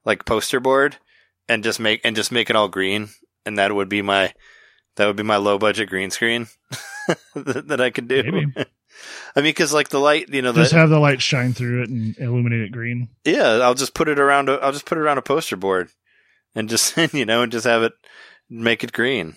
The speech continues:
Speaker 1: That actually might be an easier way to light it than trying to do, like, than trying to do ring lights
Speaker 2: Be
Speaker 1: and
Speaker 2: a
Speaker 1: stuff.
Speaker 2: fun D I Y project.
Speaker 1: Yeah, 'cause I, uh,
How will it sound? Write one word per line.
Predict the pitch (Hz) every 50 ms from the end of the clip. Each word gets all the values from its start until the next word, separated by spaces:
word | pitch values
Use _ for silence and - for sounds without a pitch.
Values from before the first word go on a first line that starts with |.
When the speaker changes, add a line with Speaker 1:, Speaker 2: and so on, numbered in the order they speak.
| -
Speaker 1:
That | 135 120 120 117 127
actually | 120 139 143 - 135 113 101
might | 101 101 110 110 120 117
be | - 113 101
an | 92
easier | 95 104 107 - 107 95
way | 92 95 95
to | 98 90
light | 87 87 92 104 101
it | 90 80 -
than | - 82 80
trying | - - 90 85
to | 87 82
do, | - 90 85
like, | 85 85 82 - - _ _ - - - - - - - _ _ _ _ _ _
than | - - 120 113 107 101 92
trying | - 113 104 98
to |
do | 95 98 92
ring | 92 98 107
lights | 110 101 85 82 - 139
Speaker 2:
Be | 160
Speaker 1:
and | 175
Speaker 2:
a | 165
Speaker 1:
stuff. | - 185 190 190
Speaker 2:
fun | 190
D | 170 170 170
I | 165 160
Y | 160 165 165 175
project. | - - 131 117 110 113 110 110 - - - - - - - - - - - - - _ _
Speaker 1:
Yeah, | - 107 101 95 92
'cause | - - 120 110 123
I, | 120 127 127
uh, | 123 117 110 101